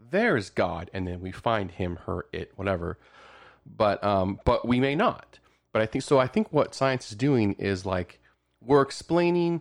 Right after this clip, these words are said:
what something isn't, and we're trying to find what is left that it is.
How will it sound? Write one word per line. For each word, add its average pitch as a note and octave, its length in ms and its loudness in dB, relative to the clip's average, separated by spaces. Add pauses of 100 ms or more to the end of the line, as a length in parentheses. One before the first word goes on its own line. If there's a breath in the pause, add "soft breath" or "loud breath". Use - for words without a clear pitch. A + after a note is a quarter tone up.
what A#2 220 0
something A2+ 540 -2 (180)
isn't, F#2+ 640 0 (1300)
and A2 200 4
we're G#2+ 60 4
trying C#3+ 240 0
to B2+ 60 2
find A2 360 0 (160)
what F#2+ 480 -2
is F2+ 200 -6
left F2 360 -6
that E2+ 140 -2
it E2 200 -10
is. - 400 -12